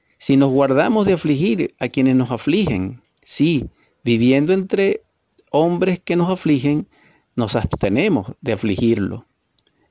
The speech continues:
En verdad que vivimos felices si estamos libres de codicia entre los codiciosos. Moriremos libres de codicia entre hombres que son codiciosos. En verdad que vivimos felices, aunque ninguna cosa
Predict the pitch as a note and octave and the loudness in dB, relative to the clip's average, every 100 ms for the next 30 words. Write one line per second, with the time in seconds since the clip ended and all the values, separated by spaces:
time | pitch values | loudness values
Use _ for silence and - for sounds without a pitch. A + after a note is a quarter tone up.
0 | - A2 A#2+ C3+ D#3+ A3+ G3+ F3 F#3 G3 | -6 -2 0 0 0 2 4 4 2 0
1 | G3 F3+ D3 C3 E3+ G#3 _ _ _ _ | 0 2 2 2 -2 -4 _ _ _ _
2 | _ - - A2+ - D#3+ F3+ F3+ C4 C4 | _ -8 -4 -2 -2 0 2 2 2 4
3 | F3 D#3 D3 C3+ D#3 C#3 E3 D#3+ C#3+ B2+ | 2 2 2 2 2 2 -2 -2 0 -2
4 | A#2+ B2 A#2 - G3 E3 - G#2+ - _ | 0 0 0 0 0 0 -6 -12 -16 _
5 | _ _ _ _ _ _ - A#2 B2 A#2+ | _ _ _ _ _ _ -2 2 2 4
6 | C3 E3 F3+ E3+ F3+ F3+ F#3+ F#3+ C#3+ B2 | 2 2 2 2 2 2 2 2 2 0
7 | C#3+ D3 - - A#2+ A2+ A2 B2 F3 C#3 | -2 -2 -4 -4 -2 0 2 2 0 -4
8 | G#2+ G#2 G#2+ G#2 - A#2 G2 - E2+ - | -6 -6 -4 -4 -2 -2 -2 -6 -8 -10
9 | - _ _ _ _ _ _ _ _ B2 | -20 _ _ _ _ _ _ _ _ 0
10 | C#3 D#3 F#3+ B3 G#3+ F#3+ F#3+ A3 A3 G#3 | 2 2 2 2 4 4 4 2 2 2
11 | D#3+ C#3+ - F3+ - _ _ _ _ - | 2 2 0 -6 -6 _ _ _ _ -2
12 | C3 B2+ C3 B2+ B2+ F3 F#3+ E3 C#3 - | 0 4 4 4 4 2 2 0 0 -2
13 | F3 | -6